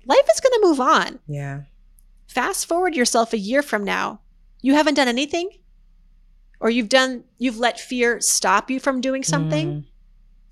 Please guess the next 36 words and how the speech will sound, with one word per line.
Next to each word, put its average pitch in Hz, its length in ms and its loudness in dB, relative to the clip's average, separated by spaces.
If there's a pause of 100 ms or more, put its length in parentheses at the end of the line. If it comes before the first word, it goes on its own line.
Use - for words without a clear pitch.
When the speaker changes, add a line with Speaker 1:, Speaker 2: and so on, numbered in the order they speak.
(100)
Speaker 1:
What 240 200 2
does 262 140 2
that 214 200 2
look 233 200 -6
like? - 360 -4 (420)
Speaker 2:
I 151 80 -4
always 190 160 0
Speaker 1:
Are 202 40 4
Speaker 2:
say 202 60 6
Speaker 1:
you 233 60 6
Speaker 2:
that 262 120 6
Speaker 1:
okay 277 360 0
with 196 160 2
that? 160 220 0
Speaker 2:
that 180 220 0
five 180 220 2
years 180 160 2
is 160 80 -6
gonna 151 180 -2
pass 147 280 -2
either 151 220 -2
way, 143 180 0
God 127 240 -6
willing. 110 320 -10 (340)
So - 180 -2
it's 147 100 -2
like, 151 100 2
Speaker 1:
Yeah. - 40 -2
Speaker 2:
where 156 160 2
will 160 120 0
it 139 80 -4
meet 175 180 -2
you? 127 260 -8 (400)
You 160 80 -2
know, 156 360 -4
stuck - 640 -2